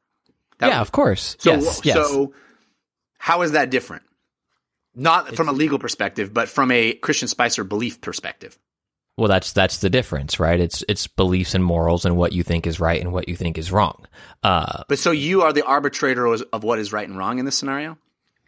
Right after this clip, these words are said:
Speaker 1: That's the slippery slope that we get into, right? You,
Speaker 2: If you
Speaker 1: you,
Speaker 2: remove
Speaker 1: you like,
Speaker 2: the law and you just
Speaker 1: you like the, the, the gay marriage, but you don't like the N-word.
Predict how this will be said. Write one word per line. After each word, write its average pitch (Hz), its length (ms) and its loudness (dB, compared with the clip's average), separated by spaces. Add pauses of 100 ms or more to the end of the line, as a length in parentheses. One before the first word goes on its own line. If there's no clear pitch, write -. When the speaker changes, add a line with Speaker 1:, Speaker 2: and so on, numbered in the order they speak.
(680)
Speaker 1:
That's 175 200 2
the 165 100 -4
slippery 151 400 0
slope 143 240 0
that 107 100 -2
we 107 100 -2
get 117 120 -2
into, 107 280 -4
right? 92 180 -6
You, 156 340 -4
Speaker 2:
If 143 160 -4
you 185 140 2
Speaker 1:
you, 170 60 4
Speaker 2:
remove 170 260 2
Speaker 1:
you 170 120 4
like, 160 220 2
Speaker 2:
the 143 60 -4
law 160 180 4
and 123 100 -2
you 123 100 -4
just - 260 -8
Speaker 1:
you 160 140 0
like 170 300 4
the, 139 280 -2
the, 120 680 0
the 110 200 -6
gay 117 200 0
marriage, 123 640 0
but 120 180 -2
you 117 120 -4
don't 131 200 -2
like 117 300 -2
the 107 380 -6
N-word. 98 520 -4